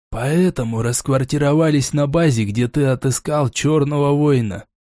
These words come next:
"И?" "И стали ждать. Большинство своих бойцов я положил в капсулы гибернации.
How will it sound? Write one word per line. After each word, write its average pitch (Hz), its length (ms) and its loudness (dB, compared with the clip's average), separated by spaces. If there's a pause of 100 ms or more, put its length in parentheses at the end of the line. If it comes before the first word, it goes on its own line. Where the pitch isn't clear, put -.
(120)
"И?" 110 540 0 (640)
"И 202 320 2
стали 170 500 0
ждать. 135 640 -2 (320)
Большинство 123 720 0
своих 127 400 0
бойцов 127 500 0
я 110 140 -2
положил 120 500 0
в 120 80 -4
капсулы 123 520 -2
гибернации. 127 960 -2